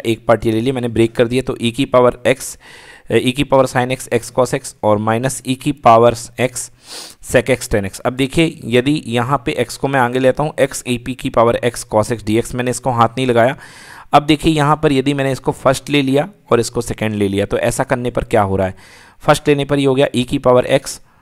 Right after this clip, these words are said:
सेकंड, अ, फर्स्ट into सेकंड फंक्शन का इंटीग्रेशन sec x tan x का कितना हो गया, sec x माइनस, अ, e की पावर sin x का डिफरेंशिएशन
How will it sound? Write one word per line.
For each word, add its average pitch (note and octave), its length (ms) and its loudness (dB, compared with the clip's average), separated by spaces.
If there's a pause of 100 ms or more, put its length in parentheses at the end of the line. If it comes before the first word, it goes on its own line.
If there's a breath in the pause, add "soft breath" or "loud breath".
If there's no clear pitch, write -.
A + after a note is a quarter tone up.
(140)
सेकंड, C3+ 440 -4
अ, A2+ 200 -8
फर्स्ट C#3+ 340 -2
into C#3 200 -4
सेकंड C#3+ 320 -2
फंक्शन C#3 320 -2
का C3 100 0
इंटीग्रेशन B2+ 460 -2
sec A#2+ 180 -4
x - 200 -4
tan A#2+ 160 -2
x - 80 -14
का B2+ 60 -2
कितना A2 220 -6
हो A2+ 60 0
गया, A2+ 120 0
sec A2+ 220 -4
x B2+ 200 -6
माइनस, C#3 440 2 (640 loud breath)
अ, - 40 2 (520)
e C#3 120 2
की E3+ 160 0
पावर D3+ 260 4
sin C#3 300 -2
x - 60 -14
का D3 120 0
डिफरेंशिएशन C3 760 -2